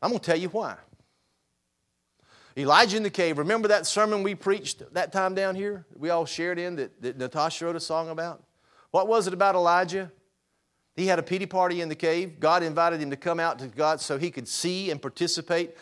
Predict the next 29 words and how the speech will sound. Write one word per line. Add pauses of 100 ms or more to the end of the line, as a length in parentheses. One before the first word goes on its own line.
(160)
and
be
what
God
was
doing. (460)
And
he
chose
to
stay
in
the
cave,
and
he
missed
all
that. (680)
He
was
mad. (1120)
He
felt
rejected. (360)
He
felt
beat
down.